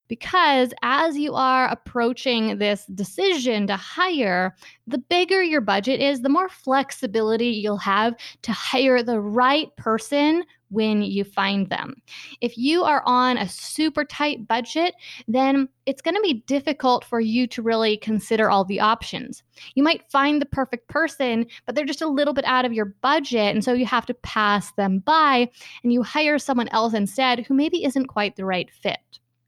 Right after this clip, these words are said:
Of course, we always want to spend as little as possible to get the result that we want. And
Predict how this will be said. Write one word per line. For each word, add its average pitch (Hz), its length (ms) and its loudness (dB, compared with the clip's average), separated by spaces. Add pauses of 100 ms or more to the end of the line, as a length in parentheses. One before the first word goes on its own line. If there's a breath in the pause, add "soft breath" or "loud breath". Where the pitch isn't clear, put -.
(300)
Of 269 120 -4
course, 320 440 0
we 262 180 2
always 285 360 0
want 240 400 0
to 214 480 0
spend 202 640 -4
as 202 300 -4
little 294 400 0
as 262 120 0
possible 214 500 0
to 220 140 -6
get 202 220 -2 (140)
the 226 100 0
result 202 600 0
that 185 140 -4
we 196 140 -4
want. 190 480 0 (340 loud breath)
And 214 220 -2